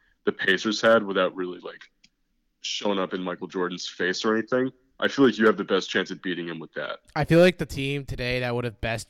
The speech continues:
Speaker 2: played against Michael was probably the Spurs.
Speaker 1: Yeah.
Speaker 2: When do you
Speaker 1: Yes.
Speaker 2: ever hear the Spurs give anyone billboard material?
Speaker 1: Exactly. Yeah, that's just not how. Like,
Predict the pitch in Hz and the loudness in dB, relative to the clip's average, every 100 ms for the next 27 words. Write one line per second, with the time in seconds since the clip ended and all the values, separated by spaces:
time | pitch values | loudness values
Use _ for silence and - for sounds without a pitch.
0 | _ - 117 101 107 113 - _ 110 117 | _ -10 -6 -4 -4 -6 -12 _ -10 -8
1 | 107 110 - 113 104 - 127 120 107 - | -8 -8 -12 -10 -10 -4 -4 -2 -4 -2
2 | 120 110 90 - 104 101 101 - - - | -2 -4 -6 -6 -6 -4 -8 -10 -16 -20
3 | - _ _ _ _ _ _ _ _ _ | -20 _ _ _ _ _ _ _ _ _
4 | _ _ 277 175 90 - _ - 160 190 | _ _ 6 6 6 -6 _ -4 2 6
5 | 196 170 175 151 160 160 147 - 135 139 | 6 8 6 6 6 4 2 0 0 2
6 | 143 127 131 135 131 131 123 123 117 110 | 0 -2 -4 -2 0 -2 -4 -2 -2 0
7 | 110 98 101 - 104 101 95 - _ _ | -2 -4 -10 -4 -4 -4 -8 -14 _ _
8 | _ - - 104 95 98 90 - 87 78 | _ -20 -12 -10 -4 0 0 -2 -8 -10
9 | - _ _ - 95 87 95 - - 98 | -16 _ _ -4 -2 0 -2 -4 -10 -8
10 | 101 92 92 92 87 85 _ _ _ _ | -4 -4 -4 -4 -4 -6 _ _ _ _
11 | _ _ _ _ _ 131 120 | _ _ _ _ _ 0 2